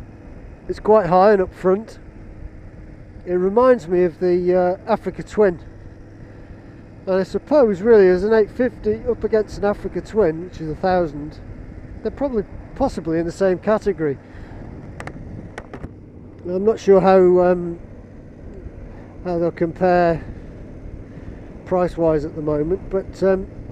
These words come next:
this is, I quite like this quite a lot, and I've only just ridden it about half a mile. I really do, uh, I do like it. It's a bit bouncy on the suspension. It's got a twenty-one inch front tyre, uh, front wheel, which is obviously, uh, how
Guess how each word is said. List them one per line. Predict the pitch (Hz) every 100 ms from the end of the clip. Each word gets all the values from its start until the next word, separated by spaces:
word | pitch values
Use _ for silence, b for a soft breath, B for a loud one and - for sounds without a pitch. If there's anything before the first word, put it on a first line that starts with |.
| -
this | - 247 -
is, | 220 - - - B B B B - - - - -
I | 196
quite | 220 214 196
like | 196 196
this | 180
quite | - 185 175
a |
lot, | 175 185
and | 165
I've | 170
only | 190 190
just | 165 151
ridden | 185 202
it | 165
about | 151 160
half | 170 160
a | 160
mile. | 180 190 165
I | 165
really | 175 170
do, | 160 160 160 156
uh, | 160 160 - - -
I | 185
do | 175 170
like | 180 190 156
it. | 135 B B B -
It's | 185
a |
bit | 254 185
bouncy | 233 226 - 208
on | 202
the |
suspension. | 185 170 - 185 175 214 254 233
It's | -
got | - 190
a |
twenty-one | 175 - 240 226 214
inch | 202 185
front | - 190 180
tyre, | - 180 202 226 - - - - - - - - - - - - - - -
uh, | 175 175
front | 190 180
wheel, | 170 185 208 - B B B B B - 180
which | 165
is | 165
obviously, | 180 170 - 180 175 175
uh, | 175 165
how | 175 180